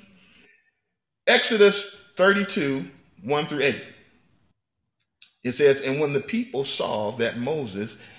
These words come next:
delayed to come down out of the mountain, the people gathered themselves together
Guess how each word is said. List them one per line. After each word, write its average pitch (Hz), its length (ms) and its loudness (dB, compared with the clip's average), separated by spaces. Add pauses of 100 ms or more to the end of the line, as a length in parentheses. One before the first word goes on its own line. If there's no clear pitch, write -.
(280)
delayed 147 600 0
to 123 80 -8
come 147 300 -12
down 113 420 -2
out 131 200 -4
of 123 100 -10
the 113 80 -4
mountain, 113 680 -6 (640)
the - 80 -2
people 175 380 -4
gathered 156 440 -2
themselves 123 500 -4
together 110 600 -4